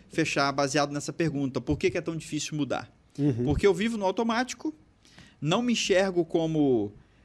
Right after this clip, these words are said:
Speaker 1: é,
Speaker 2: Como alguém com potencial de
Speaker 1: com
Speaker 2: futuro.
Speaker 1: potencial de fazer, porque a minha verdade me limitou e criou a minha realidade.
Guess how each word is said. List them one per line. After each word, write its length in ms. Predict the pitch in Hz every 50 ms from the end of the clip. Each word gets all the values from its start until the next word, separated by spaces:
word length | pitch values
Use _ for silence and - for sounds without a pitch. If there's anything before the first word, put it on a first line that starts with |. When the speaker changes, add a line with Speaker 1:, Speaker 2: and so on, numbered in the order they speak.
| _
Speaker 1:
é, 1200 | - 127 127 127 123 123 120 120 117 117 113 110 110 107 104 101 104 101 98 98 95 92 78 - - -
Speaker 2:
Como 160 | - 139 139
alguém 220 | 131 131 139 139
com 140 | 135 - 139
potencial 600 | 127 139 127 - 139 127 131 - 139 127 127 120
de 60 | 117
Speaker 1:
com 80 | 117 165
Speaker 2:
futuro. 240 | 170 165 - 170 165
Speaker 1:
potencial 420 | 185 175 170 160 - 156 139 143
de 100 | 143 -
fazer, 320 | - 220 220 208 240 269 277
porque 340 | - 180 - - - 185
a 80 | 175 165
minha 200 | 160 170 180 185
verdade 520 | 165 180 175 156 143 151 151 156 147 156
me 80 | 151 156
limitou 440 | 151 160 160 165 160 160 - 214 247
e 60 | 240
criou 300 | 233 - 156 160 160 156
a 20 |
minha 180 | 151 156 151 151
realidade. 640 | 156 156 151 160 156 160 165 208 247 - - -